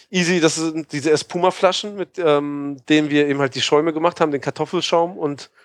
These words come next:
Erdbeer- und Kokoschaum, äh, zum Dessert. Das ist, glaub ich, eigentlich, ähm, die einzige richtige Firma, die so, so, das ist so ein, so ein Sahne-Siphon, mit dem man so was quasi aufschlägt durch, ähm, Lachgaspatronen.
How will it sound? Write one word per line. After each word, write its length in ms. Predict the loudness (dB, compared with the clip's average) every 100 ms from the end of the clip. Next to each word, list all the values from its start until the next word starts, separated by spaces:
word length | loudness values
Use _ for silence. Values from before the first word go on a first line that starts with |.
| _ 0
Erdbeer- 500 | 0 2 2 4 2
und 180 | -6
Kokoschaum, 600 | -16 -14 -10 -6 -6 -8 -16 _ _
äh, 60 | -20 _
zum 180 | -10
Dessert. 340 | -6 2 2 2 _ _ _ _
Das 80 | 0
ist, 60 |
glaub 160 | 2 2
ich, 140 | 4
eigentlich, 420 | 2 2 2 -2 -4 _ _ _ _ _ _
ähm, 540 | 4 4 2 -8 -12 _ _
die 100 | 0
einzige 340 | 2 2 0 -4
richtige 240 | -4 -10
Firma, 240 | -4 -4 -2
die 120 | -4
so, 300 | 0 2 2
so, 160 | 2
das 120 | 0 -2
ist 40 |
so 160 | 0 -2
ein, 120 | -2
so 800 | -8 -8 -10 -4 -4 -2 0 0
ein 300 | 0 -2 -4 -6
Sahne-Siphon, 1080 | -8 -2 4 4 4 -2 -6 -2 -2 -2 -16 _ -10
mit 160 | -4
dem 100 | -2
man 140 | -2 -2
so 280 | -6 -8 -4
was 320 | -6 -6 -2
quasi 260 | 0 0
aufschlägt 640 | 0 0 -2 -4 -4 -4 -14 -14 -20 -20 _
durch, 320 | 0 0 -2
ähm, 360 | 2 4 4 4
Lachgaspatronen. 1300 | 0 0 4 4 4 -2 -20 _ -10 -10 -4 -4 -6